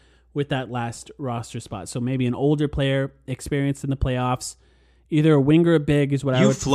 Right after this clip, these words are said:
Speaker 2: floated
Speaker 1: think
Speaker 2: up
Speaker 1: there's enough
Speaker 2: Batum
Speaker 1: guards.
Speaker 2: earlier today.
Speaker 1: Yeah, and then he was signed by the
Speaker 2: And then
Speaker 1: Clippers. So.
Speaker 2: <laughs> Yeah. I mean, I
Speaker 1: Um,
Speaker 2: wasn't, I'm not a fan anyway, but.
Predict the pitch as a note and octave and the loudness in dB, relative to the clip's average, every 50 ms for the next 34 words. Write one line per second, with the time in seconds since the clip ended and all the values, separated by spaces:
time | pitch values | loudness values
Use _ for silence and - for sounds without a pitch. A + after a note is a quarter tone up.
0 | C#3+ C3+ C3 C3 B2 B2 B2+ A#2+ A#2+ B2 A#2+ A#2+ A#2+ - - B2+ A#2 A2+ A2+ G2+ | 6 6 6 4 4 4 2 2 2 2 0 0 0 -2 -2 0 0 0 -2 -4
1 | G2 F#2 - _ _ - A#2+ D3+ E3 D3 A#2 G2 E2 - - F2 E2+ E2+ E2+ F2 | -6 -10 -16 _ _ -10 -6 -6 -4 -4 -4 -6 -8 -10 -14 -14 -14 -14 -16 -16
2 | - _ _ _ _ - F3+ F3 E3+ D#3+ D#3 D#3+ D#3 D#3 C#3+ C#3+ C3+ - - C#3+ | -18 _ _ _ _ 4 6 6 6 6 4 4 2 2 2 0 0 -2 -2 -2
3 | C3+ C#3 C3+ C3+ C3+ B2+ A#2+ A#2+ - - B2+ A#2+ A#2 A#2+ B2 A#2 - - - A2+ | 0 0 0 0 -2 -2 -6 -4 -4 -4 -4 -4 -4 -6 -6 -8 -10 -8 -8 -8
4 | A2+ A2+ B2 A#2 G2+ F2+ - - - _ _ _ _ _ _ B2+ C#3+ D3 D3 C3 | -8 -8 -8 -10 -10 -10 -12 -16 -18 _ _ _ _ _ _ -2 0 0 2 0
5 | A2 A#2+ C#3+ C#3+ C3 B2 A2 - A#2 G#2+ E2 - G2 F2+ G2+ G#2+ G2+ F#2+ F2+ E2+ | 0 0 0 2 0 0 0 -2 -4 -6 -6 -10 -12 -12 -10 -10 -10 -10 -12 -12
6 | - - G#2 F#2 F2 E2+ E2+ E2+ E2 - - F#2+ A2+ A2+ F#2 F2 E2+ F2+ F#2+ - | -12 -12 -12 -10 -10 -14 -16 -18 -20 -16 -12 -10 -8 -8 -8 -10 -14 -18 -20 -20
7 | - - - | -20 -20 -20